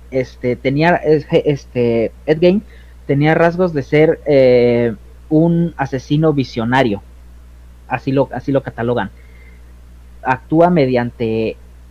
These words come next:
este, las órdenes de alguien más. En este, en, en este caso, como lo vuelvo a referir en Psicosis, y este personaje, se-, su mamá seguía dirigiendo su vida.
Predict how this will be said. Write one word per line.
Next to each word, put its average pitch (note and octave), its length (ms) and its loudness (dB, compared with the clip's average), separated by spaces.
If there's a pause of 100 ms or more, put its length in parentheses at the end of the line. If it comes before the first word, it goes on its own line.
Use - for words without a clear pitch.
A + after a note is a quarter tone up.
(320)
este, A#2+ 640 -6
las B2 240 -6
órdenes D3+ 400 -2
de A2+ 80 0
alguien A#2+ 240 -2
más. D#3+ 340 -2 (520)
En B2+ 140 -8
este, C3 280 -4 (120)
en, B2+ 260 -4
en B2+ 160 -4
este C3+ 200 -6
caso, C#3 360 -2 (380)
como A2 440 -4 (140)
lo A2+ 120 -4
vuelvo A2+ 200 0
a - 20 -2
referir B2 420 -6
en A#2 120 -6
Psicosis, C3+ 640 -6
y A#2+ 120 -4
este B2 160 -6
personaje, C3 600 -4 (1000)
se-, C3 300 -6
su C#3 100 -8
mamá C3 260 -2
seguía D3 360 0
dirigiendo C3 480 -6
su B2 160 -12
vida. E3+ 300 0